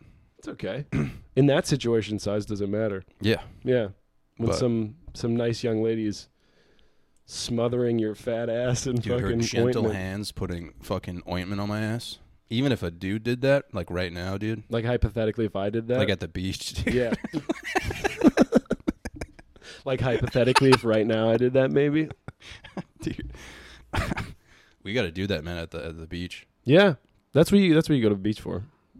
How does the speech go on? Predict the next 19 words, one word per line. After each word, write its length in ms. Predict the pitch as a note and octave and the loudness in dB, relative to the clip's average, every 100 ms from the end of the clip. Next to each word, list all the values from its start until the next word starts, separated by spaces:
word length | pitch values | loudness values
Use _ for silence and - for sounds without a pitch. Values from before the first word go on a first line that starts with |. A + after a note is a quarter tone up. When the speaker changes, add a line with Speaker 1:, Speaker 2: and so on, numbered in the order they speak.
| - | -14
Speaker 1:
To 60 | F#2+ | -2
Speaker 2:
Just 160 | A2+ G2+ | -2 4
Speaker 1:
rub. 220 | G#2+ G#2 | 4 4
Speaker 2:
a 40 | |
bunch 280 | F2+ F#2+ - | 0 -2 -4
of 100 | E2+ | -6
dudes 300 | F2+ F2+ - | -6 -2 8
lined 320 | - F2+ E2+ | 8 8 -6
up. 160 | F2 F2+ - | -8 -8 -10
<laughs> 40 | - - _ _ _ _ - - - | -18 -20 _ _ _ _ -16 -12 -2
Speaker 1:
Like 180 | D#3 D3 | 2 4
a 60 | C#3+ | 4
Congo 560 | - B2+ B2+ C3 C#3 | 4 6 6 8 8
line. 340 | C#3+ D3 D#3+ D5 B4+ - - - - - - - | 8 6 8 6 4 -4 -8 -10 -12 -18 -20 -18
<laughs> 720 | - - - - - - - | -20 -16 -18 -18 -20 -20 -8
Speaker 2:
Each 240 | G2+ F#2+ | -6 -4
getting 240 | - E2 E2+ | -6 -6 -6
lathered 360 | E2+ F2+ E2+ | -6 -6 -6
up. 180 | E2+ F#2 | -6 -8